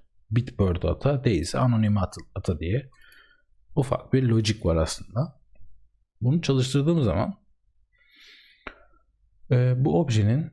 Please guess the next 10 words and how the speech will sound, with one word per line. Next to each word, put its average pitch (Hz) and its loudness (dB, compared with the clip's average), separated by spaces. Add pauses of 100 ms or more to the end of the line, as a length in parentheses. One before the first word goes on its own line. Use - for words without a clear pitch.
(220)
ismi, 165 0 (1700)
e, 127 2
little 127 2
man 92 2
oluyor. 104 0
O 147 0
da 147 2
şu - -4
şekilde, 120 -2 (420)
e, 117 -2